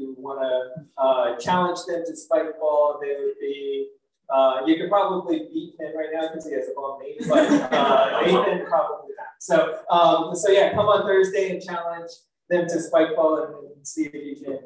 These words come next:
uh, best them. So, uh, since they are co-presidents, why don't you guys grab your chairs and come up right down here? Um, have you guys ever seen the Water Wars on, uh,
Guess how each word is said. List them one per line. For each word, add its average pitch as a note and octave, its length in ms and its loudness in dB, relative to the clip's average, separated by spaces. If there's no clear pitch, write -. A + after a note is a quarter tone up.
uh, B2 320 -10
best - 260 -4
them. - 160 -16
So, - 500 2
uh, E3 160 6
since G3 320 0
they G#3 160 2
are F#3 180 4
co-presidents, F3+ 500 -2
why F#3 140 -4
don't F#3+ 140 -6
you F3 60 -6
guys E3+ 180 -4
grab E3+ 160 -4
your D#3+ 100 -2
chairs E3 440 -2
and - 160 -8
come D#3+ 160 -6
up D#3 220 0
right D#3 200 -8
down D3+ 240 -10
here? F3 180 -20
Um, F3 500 2
have G3+ 240 2
you - 80 -8
guys A3+ 320 2
ever G3+ 180 0
seen G3+ 320 -6
the F3 380 0
Water F#3 400 0
Wars G3+ 420 -4
on, D#3 480 -8
uh, - 600 -8